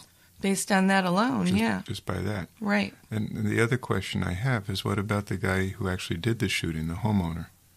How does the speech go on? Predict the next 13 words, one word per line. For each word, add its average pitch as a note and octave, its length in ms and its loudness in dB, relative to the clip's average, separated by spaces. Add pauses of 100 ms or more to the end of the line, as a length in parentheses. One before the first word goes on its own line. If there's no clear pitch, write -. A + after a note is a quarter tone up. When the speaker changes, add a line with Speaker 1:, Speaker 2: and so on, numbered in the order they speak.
(140)
Speaker 2:
He - 140 -2
was F#2 200 4
not G2 200 4
ever F#2 220 0
charged G2 360 0
with G#2 140 2
anything? G#2+ 380 0 (460)
Speaker 1:
No, A#3 340 4
he G#3+ 160 2
was G#3+ 220 0
protecting B3 500 -2
his G#3+ 160 0
home. A3 400 0